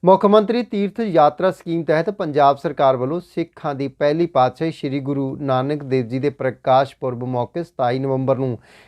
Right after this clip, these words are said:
ਇਸ ਸਕੀਮ ਦੀ ਸ਼ੁਰੂਆਤ ਕੀਤੀ ਗਈ ਸੀ, ਜਿਸ ਦੇ ਤਹਿਤ ਸ਼ਰਧਾਲੂਆਂ ਦੀਆਂ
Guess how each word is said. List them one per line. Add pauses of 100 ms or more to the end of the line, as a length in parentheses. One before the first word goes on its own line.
(120)
ਇਸ
ਸਕੀਮ
ਦੀ
ਸ਼ੁਰੂਆਤ
ਕੀਤੀ
ਗਈ
ਸੀ,
ਜਿਸ
ਦੇ
ਤਹਿਤ
ਸ਼ਰਧਾਲੂਆਂ
ਦੀਆਂ